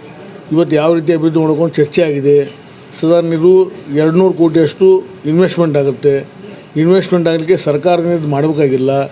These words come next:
ಇದನ್ನು first interest of interest ಅವ್ರು ಕರಿತೀವಿ.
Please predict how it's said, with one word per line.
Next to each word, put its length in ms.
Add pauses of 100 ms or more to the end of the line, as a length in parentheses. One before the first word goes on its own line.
(500)
ಇದನ್ನು 360
first 460
interest 320
of 120 (920)
interest 420
ಅವ್ರು 140
ಕರಿತೀವಿ. 600